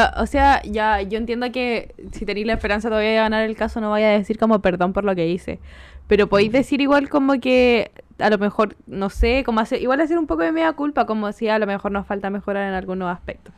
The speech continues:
Speaker 1: ¿Cachai? No probando que tal vez hiciste algo, pero diciendo como, "Weón, sí, a lo mejor puedo avanzar", como en vez de negar la weá como completamente,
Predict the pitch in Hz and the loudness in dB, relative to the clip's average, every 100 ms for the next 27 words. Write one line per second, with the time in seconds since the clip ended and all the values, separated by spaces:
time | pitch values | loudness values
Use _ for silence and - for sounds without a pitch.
0 | _ - - - 208 269 269 294 320 381 | _ -20 -20 -6 -4 0 2 2 4 4
1 | 339 339 381 370 330 285 285 311 277 302 | 6 4 4 2 2 2 4 4 2 -2
2 | 302 302 311 269 233 214 220 233 233 262 | 2 2 4 2 2 2 2 0 -2 0
3 | 240 233 208 214 240 262 - 240 247 254 | 0 -2 -2 -2 -2 -4 -4 0 0 0
4 | 254 262 262 254 _ _ 285 302 320 302 | -2 -2 -4 -4 _ _ 4 6 6 4
5 | 254 302 226 214 214 208 220 262 311 240 | 2 -2 0 0 2 2 2 2 2 2
6 | 254 320 302 254 262 277 247 214 240 277 | 2 2 2 2 0 -2 -4 -4 -2 -2
7 | 311 339 | -2 -2